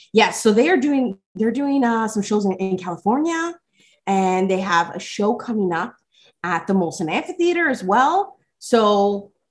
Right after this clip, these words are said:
if you're a big Walk Off the Earth fan, you need to definitely go and, uh, and check out their socials to, to find out all the details on their, uh, their upcoming show here in Toronto.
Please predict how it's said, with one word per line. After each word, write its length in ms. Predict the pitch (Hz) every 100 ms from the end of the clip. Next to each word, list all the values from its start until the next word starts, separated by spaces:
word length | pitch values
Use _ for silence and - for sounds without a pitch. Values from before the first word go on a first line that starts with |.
| _ -
if 100 | 196
you're 220 | 233 240
a 140 | -
big 300 | 196 226 214
Walk 460 | - 202 202 214 214
Off 240 | 208 208 -
the 140 | 202
Earth 280 | 202 208 -
fan, 380 | - 285 320 403 427
you 200 | 233 214
need 320 | 208 220 226 233
to 200 | - 202
definitely 560 | 170 196 196 220 202 196
go 480 | 180 185 190 202 -
and, 360 | 175 175 175 180
uh, 380 | 175 170 170 170 _ _ _ _ -
and 120 | 208
check 220 | 285 -
out 180 | 381 - _ _ -
their 140 | 359 311
socials 840 | - 233 247 220 160 156 160 - _ _ -
to, 240 | 214 196
to 160 | 196 202
find 340 | 208 208 208
out 280 | 196 190 -
all 220 | 214 214
the 100 | 220
details 500 | 196 196 220 180 175 175
on 280 | 175 170
their, 260 | 170 170 170
uh, 220 | 165 165
their 160 | 170 170
upcoming 320 | - 208 175
show 160 | 180 175
here 140 | 170
in 60 | 160
Toronto. 540 | 170 170 160 160